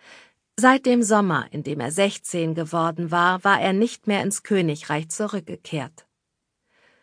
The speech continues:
Damit stünde ich dann in der Schusslinie, merkte Dane an. Vielen Dank, Bruder. Du Armer. Karim lachte leise.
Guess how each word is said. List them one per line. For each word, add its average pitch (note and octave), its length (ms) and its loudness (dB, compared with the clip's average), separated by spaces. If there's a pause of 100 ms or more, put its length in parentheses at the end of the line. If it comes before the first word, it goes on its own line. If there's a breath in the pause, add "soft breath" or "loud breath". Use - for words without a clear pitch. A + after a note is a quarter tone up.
(640)
Damit A3+ 400 6
stünde G#3+ 380 4
ich G#3+ 380 -2
dann F3 200 0
in D#3+ 220 -2
der D#3 160 0
Schusslinie, F3 880 -4 (340)
merkte F3+ 460 -2
Dane F3+ 360 -2
an. D#3+ 360 -2 (560)
Vielen A3+ 440 4
Dank, A3 280 4
Bruder. D#3 520 -4 (1400 soft breath)
Du A#3 340 8
Armer. E3 560 4 (800 soft breath)
Karim B3 360 0
lachte A3 420 -2
leise. C#3+ 600 -8